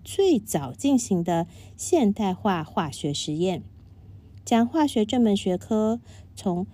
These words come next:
炼金术那种其实并不怎么科学，比较像是追求精神欲望而非科学目的的法术，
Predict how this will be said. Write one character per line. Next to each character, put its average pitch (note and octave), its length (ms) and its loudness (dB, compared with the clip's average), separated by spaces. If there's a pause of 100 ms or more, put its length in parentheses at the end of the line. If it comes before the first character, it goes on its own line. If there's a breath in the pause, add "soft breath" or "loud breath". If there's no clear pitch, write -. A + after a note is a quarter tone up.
(120)
炼 D4 380 4
金 A#3 340 4
术 - 460 -2
那 G#3+ 160 4
种 E3 400 -4
其 - 280 -2
实 G#3+ 300 0
并 C#4 220 4
不 C4 180 2
怎 F#3+ 160 -2
么 C3+ 120 -6
科 A#3 240 0
学， E3 340 -2 (800 loud breath)
比 G3 260 2
较 F4+ 260 2
像 F#4 220 2
是 D#4+ 360 4 (300 loud breath)
追 B3 280 6
求 G3 640 0
精 C4 340 4
神 F#3 400 2
欲 B3+ 240 2
望 A#3 400 4 (340 loud breath)
而 E3 140 0
非 F#3+ 260 0
科 F4 300 2
学 A#3+ 260 0
目 A3 220 4
的 A3 160 0
的 F3 120 0
法 - 220 -10
术， C#4 340 -2